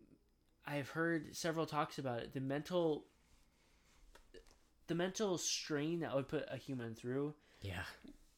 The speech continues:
Speaker 1: Would probably make them go insane. And
Speaker 2: Yeah.
Speaker 1: plus, the guy lost his family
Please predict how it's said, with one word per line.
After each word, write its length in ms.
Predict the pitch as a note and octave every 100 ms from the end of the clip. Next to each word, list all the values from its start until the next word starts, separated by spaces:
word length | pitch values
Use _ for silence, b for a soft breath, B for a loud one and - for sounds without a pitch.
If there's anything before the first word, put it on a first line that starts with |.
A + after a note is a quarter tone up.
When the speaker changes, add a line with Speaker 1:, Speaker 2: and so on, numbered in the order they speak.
| D#3
Speaker 1:
Would 200 | D#3+ D#3
probably 480 | - E3 G#3+ A3+ A3+
make 240 | F3+ F3+
them 160 | G3 D#3+
go 180 | C#3+ D3
insane. 600 | C#3 - F3+ B2 C3+ - - -
And 240 | E3+ D3
Speaker 2:
Yeah. 220 | D#3 D#3 D3+
Speaker 1:
plus, 200 | C#3 -
the 160 | F3+ E3+
guy 440 | E3 D#3 D#3 D3 -
lost 280 | C#3+ C3+ -
his 120 | C3
family 580 | E3+ D#3 D#3+ E3 E3